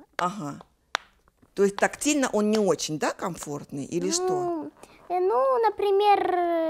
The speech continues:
Speaker 2: это подойдет, ну, ну, никогда написал тяжелый контроль. Вот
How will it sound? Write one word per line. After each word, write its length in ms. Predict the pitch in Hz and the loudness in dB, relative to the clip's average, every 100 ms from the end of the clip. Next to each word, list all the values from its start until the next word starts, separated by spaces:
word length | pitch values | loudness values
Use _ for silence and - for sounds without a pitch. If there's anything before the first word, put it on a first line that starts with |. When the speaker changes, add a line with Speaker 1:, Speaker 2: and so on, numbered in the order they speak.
| 302 | -2
Speaker 2:
это 200 | 320 320 | -2 -4
подойдет, 640 | 302 302 269 311 262 302 294 - | -4 -4 0 -2 0 0 0 -4
ну, 440 | 285 311 294 285 285 _ - - - | -6 -2 -2 -4 -6 _ -20 -20 -2
ну, 160 | 349 349 | 2 2
никогда 480 | - 359 247 240 | 2 2 2 0
написал 480 | 233 240 - - 240 | 0 -6 -8 -6 -6
тяжелый 460 | 240 240 262 262 285 | -6 -8 -6 -6 -6
контроль. 840 | - 359 359 427 427 381 349 330 320 | -6 -4 -2 -2 -2 -2 -2 -4 0
Вот 140 | 403 | 0